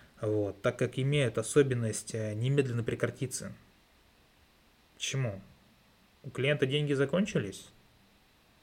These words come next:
Да? И всё. А при наличии настоящей дружбы это было бы невозможно. И последнее. Индивидуальная терапия усиливает и без того мощную тенденцию большинства людей хранить в тайне свои жизненные затруднения.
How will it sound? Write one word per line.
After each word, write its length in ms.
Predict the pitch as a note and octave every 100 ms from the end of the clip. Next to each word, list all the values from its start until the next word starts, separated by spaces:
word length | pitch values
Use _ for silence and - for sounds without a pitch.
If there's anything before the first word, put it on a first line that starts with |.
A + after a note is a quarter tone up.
| _ _ _ _ _ _ _ _ _ _ _
Да? 340 | A2+ A2 C3 D#3+ - _ _
И 100 | C#3
всё. 440 | D#3+ - D3+ D3 E3 - - _ _ _ _ _ _ - - - -
А 320 | A#2+ A2+ G#2
при 180 | - B2
наличии 400 | B2 C3 D#3 A#2+
настоящей 560 | A2+ - B2+ D3 -
дружбы 400 | B2 B2 C3 A2 A2+
это 160 | A2+
было 220 | G#2+ A2+
бы 180 | G#2+ A2+ - - - -
невозможно. 920 | G#2 G#2 A#2+ A2 G#2 G2+ G2 F#2+ F#2+ - - - - - - -
И 80 | B2+
последнее. 580 | D#3 - F3+ C3 G2+ - - - - - - _ _ _ -
Индивидуальная 640 | - G#2+ G#2+ B2 F3 F#3+ D#3
терапия 600 | C3+ B2 - G3 C#3+ A2+
усиливает 680 | A#2+ A#2 - E3 D#3 B2+
и 60 | A#2+
без 140 | A2+ -
того 200 | D3+ D#3
мощную 400 | A#2 D3+ - G#2+
тенденцию 520 | - G#2+ D3 - G#2
большинства 440 | G#2 - G#2+ B2
людей 300 | A2 G2+ C#3
хранить 340 | C#3+ A2 A#2+ A2+
в 100 | -
тайне 300 | B2 C3+ A#2+
свои 260 | - A2
жизненные 420 | G2+ G#2+ A2 G#2+
затруднения. 760 | G#2 G#2 A2 G#2+ A2 G#2 F#2+ G#2+